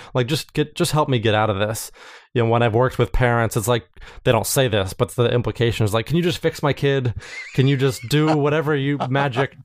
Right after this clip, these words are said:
Speaker 1: thing you wanna do and make it so I don't have to deal with this problem anymore?" And very frequently, the, the solution is actually the parents need therapy as much as the
Speaker 2: Ooh,
Speaker 1: kids
Speaker 2: yeah.
Speaker 1: do.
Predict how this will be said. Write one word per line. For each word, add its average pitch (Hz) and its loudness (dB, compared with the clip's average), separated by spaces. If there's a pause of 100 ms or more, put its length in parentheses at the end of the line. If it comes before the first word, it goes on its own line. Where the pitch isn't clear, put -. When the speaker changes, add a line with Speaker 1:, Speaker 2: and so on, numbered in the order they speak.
Speaker 1:
thing 143 2
you 135 0
wanna 131 0
do 131 0 (320)
and 120 2
make 127 0
it 123 -2
so 131 -2
I - 0
don't 127 2
have 127 -2
to 123 -2
deal 127 0
with 113 -6
this 120 -4
problem 123 0
anymore?" 123 0 (460)
And 120 0
very 123 0
frequently, 127 -2
the, 107 -2
the 110 -2
solution 113 0
is 101 0
actually 110 0
the 101 -2 (220)
parents 113 0
need 113 0
therapy 110 0
as 98 0
much 107 -2
as 98 -2
the 95 0
Speaker 2:
Ooh, 98 -2
Speaker 1:
kids 120 2
Speaker 2:
yeah. 101 -2
Speaker 1:
do. 104 2